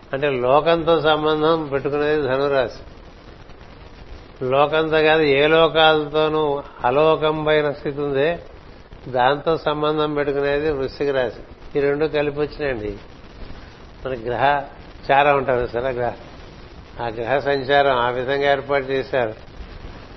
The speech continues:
ఆత్మపరంగా నేను ఎప్పుడు ఒంటరితనం కోరుకుంటా. ఇంట్లో కూడా నన్ను ఎవరు పలకరించరు, నేను కోరి పలకరిస్తే తప్ప.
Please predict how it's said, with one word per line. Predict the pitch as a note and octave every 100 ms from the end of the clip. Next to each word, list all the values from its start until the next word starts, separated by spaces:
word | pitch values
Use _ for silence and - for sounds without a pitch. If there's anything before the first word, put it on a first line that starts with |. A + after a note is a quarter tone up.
| - - - - B2
ఆత్మపరంగా | B2+ D3+ E3+ D#3 D#3+ D#3+ D#3+ D#3+
నేను | D3 C#3+
ఎప్పుడు | C#3 D3+
ఒంటరితనం | C#3 C3+ C#3+ D3 C#3+ C3+
కోరుకుంటా. | B2+ B2+ B2 A#2+ B2
ఇంట్లో | B2+ D3 D#3
కూడా | D3+ D3 C3 B2+
నన్ను | C3 B2+
ఎవరు | B2+ C3+
పలకరించరు, | C3 C3+ C3 C3 C#3 C3 C#3+ C#3+
నేను | C3+ B2+
కోరి | C3+ C#3
పలకరిస్తే | C3+ C3+ B2+ B2+ - C#3
తప్ప. | B2 A#2